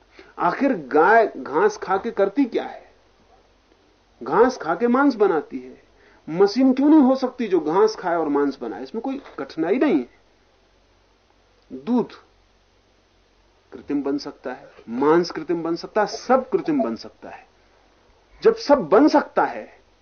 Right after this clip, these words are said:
तो अब मैं कहता हूं कि अतीत की बात मैं छोड़ देता हूं, जबकि सब नहीं बन सकता था, लेकिन अब जबकि सब बन सकता है तो मनुष्य के सामने एक नया चुनाव फिर खड़ा हो गया है। और वो चुनाव ये है कि अब जब सब बन सकता है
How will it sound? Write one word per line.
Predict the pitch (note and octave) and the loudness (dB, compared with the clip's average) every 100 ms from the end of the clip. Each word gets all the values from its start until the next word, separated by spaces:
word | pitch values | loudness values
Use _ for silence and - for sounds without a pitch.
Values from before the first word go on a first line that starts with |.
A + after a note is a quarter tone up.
| _ _ | _ _
तो | - | -10
अब | - C4+ | 2 4
मैं | D#4 C4+ | 6 4
कहता | A3 - | 0 2
हूं | F3+ D#3+ | 2 2
कि | D#3 C3+ - | 0 -8 -10
अतीत | F3+ C4 C#4 | -4 0 -2
की | - F#3 | 0 2
बात | G3+ G#3 | 2 2
मैं | G#3+ | 0
छोड़ | - B3 | 4 6
देता | F#3+ - D3 | 4 0 -2
हूं, | |
जबकि | D3+ - F#3 | -2 -4 -6
सब | F#3+ F3 | -8 -2
नहीं | D#3+ F3 E3 | 4 4 4
बन | D3+ | 0
सकता | - - A2+ | -2 -12 -16
था, | F#2+ - - - - _ _ _ _ _ B2+ | -16 -20 -20 -20 -20 _ _ _ _ _ -8
लेकिन | C3 D#3+ | -4 0
अब | A#3 A3+ | 0 2
जबकि | G#3+ A3+ G#3 | 2 2 -2
सब | - D#3+ | -4 -2
बन | D3 D#3+ | 0 -2
सकता | D3 - - | -4 -12 -14
है | G2 - _ _ _ - | -16 -20 _ _ _ -10
तो | C#3 | -4
मनुष्य | D#3+ G#3 - | 0 0 -2
के | E3 | -6
सामने | D3+ E3 F#3 F3+ | -4 -4 -2 -2
एक | D3+ | 0
नया | D#3 E3 | 0 -2
चुनाव | D#3+ D#3+ D3+ | -2 -4 -4
फिर | D#3 F#3+ | -4 -6
खड़ा | D3+ A2+ | -6 -8
हो | A2 | -10
गया | D#2 C#2 | -12 -16
है। | - _ _ _ _ _ _ _ _ _ _ _ _ | -20 _ _ _ _ _ _ _ _ _ _ _ _
और | A#2+ | -4
वो | D3+ | -4
चुनाव | D#3+ D#3+ F3 G#3 G#3 | -2 2 4 6 6
ये | G#3 | 6
है | A#3 | 4
कि | F#3+ | 4
अब | G3+ | 2
जब | F3 A#3+ | 2 4
सब | B3+ F#3+ | 2 4
बन | C#3+ C#4 | 4 4
सकता | B3+ A3 - C3+ | 2 -4 -6 -6
है | B2+ | -8